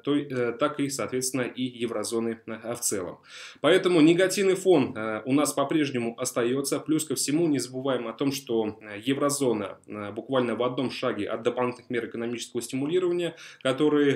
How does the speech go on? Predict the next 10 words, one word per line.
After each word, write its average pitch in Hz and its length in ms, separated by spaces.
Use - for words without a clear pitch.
продолжат, 139 640
э, 107 300
вот 104 140
этот 104 220
беспрецедентный 131 840
цикл 113 400
экономических 117 560
стимулов, 175 580
направленных 135 580
на, 127 260